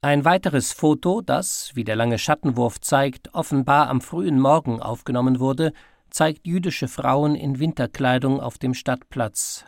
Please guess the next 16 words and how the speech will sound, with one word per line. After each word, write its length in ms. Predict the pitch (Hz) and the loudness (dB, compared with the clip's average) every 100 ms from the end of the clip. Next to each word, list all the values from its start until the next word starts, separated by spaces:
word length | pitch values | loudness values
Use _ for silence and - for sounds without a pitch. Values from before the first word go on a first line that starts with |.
| _ | _
Deutsche 440 | 139 139 - 160 139 | 0 0 0 -4 -2
sind 180 | 143 | -4
auf 100 | 147 | -6
diesem 260 | - 143 156 | -6 -4 -2
Foto 300 | - 147 156 | 0 -2 2
nicht 320 | 135 139 - | 4 2 -2
zu 140 | - 110 | -8 -6
sehen. 340 | 120 120 107 - _ _ _ _ - | -4 -2 -2 -6 _ _ _ _ -10
Es 140 | - | 0
könnte 240 | 175 165 | 0 2
im 140 | - 151 | 0 0
Herbst 420 | 147 165 - - | 2 2 0 -6
davor 520 | 156 - 160 147 120 | -8 -2 2 4 2
aufgenommen 560 | 110 101 - 104 98 98 | -2 -8 -8 -6 -6 -6
worden 280 | 98 98 104 | -8 -8 -8
sein. 340 | 107 98 92 | -8 -8 -10